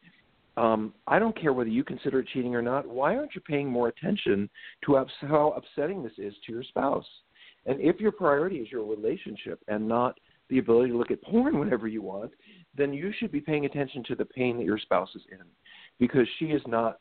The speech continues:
simply responding to you're looking at a little bit of porn. She's responding to a lo-, much larger issue of feeling inadequate, feeling less than, feeling under-involved, feeling distanced from, and all the things that come with looking at,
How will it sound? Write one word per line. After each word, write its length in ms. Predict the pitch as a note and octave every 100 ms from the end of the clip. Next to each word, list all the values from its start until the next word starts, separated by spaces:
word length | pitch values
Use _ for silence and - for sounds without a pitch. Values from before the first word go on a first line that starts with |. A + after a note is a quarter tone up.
| -
simply 260 | A#2 A2+ G2+
responding 580 | G#2 - G2+ G2 G2 -
to 100 | G2
you're 240 | G2+ G2+
looking 320 | G2+ - G2+
at 60 | F#2
a 40 |
little 160 | G2 G2
bit 140 | F#2+
of 80 | -
porn. 480 | - G#2+ B2 D#3+ E3+ - - - -
She's 160 | D#3 D3
responding 500 | C3+ - G#2+ G#2 G2+
to 120 | G#2
a 0 |
lo-, 180 | G2+ G#2
much 200 | A#2 A#2 -
larger 300 | G2+ G2 G#2
issue 340 | G#2 - G2+
of 60 | - -
feeling 300 | G#2 G2+ F#2+
inadequate, 580 | G2 C3 D3 C#3 B2 - _ - - _
feeling 360 | B2+ G#2 F#2+ F#2+
less 200 | C3 C3 -
than, 380 | B2+ B2 B2 A#2+ - _
feeling 320 | C#3 B2 A2+
under-involved, 1040 | G#2+ A2 G2+ G2 F#2 A#2 A#2+ A#2+ A#2+ A2+ -
feeling 340 | B2 G#2+ F#2+ F#2
distanced 440 | C3 - C3 B2+ -
from, 320 | B2 A2+ A#2 - - -
and 120 | C3+
all 160 | C#3 C#3+
the 100 | D3
things 200 | D3+ C#3 C3+
that 120 | C#3
come 240 | E3+ E3+
with 140 | A#2+ G2
looking 260 | G#2 A2+
at, 100 | A2